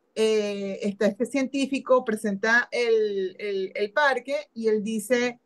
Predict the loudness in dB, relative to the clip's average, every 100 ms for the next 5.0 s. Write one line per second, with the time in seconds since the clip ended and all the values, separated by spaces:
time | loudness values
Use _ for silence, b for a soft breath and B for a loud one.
0 | _ _ _ _ 2 4 2 -4 2 4
1 | 4 2 -4 -2 0 -2 -4 -12 -4 -4
2 | -4 -4 -4 -4 -8 -4 0 2 2 0
3 | 0 0 2 2 2 2 2 -4 -8 -2
4 | 0 2 2 2 0 -2 2 2 2 -4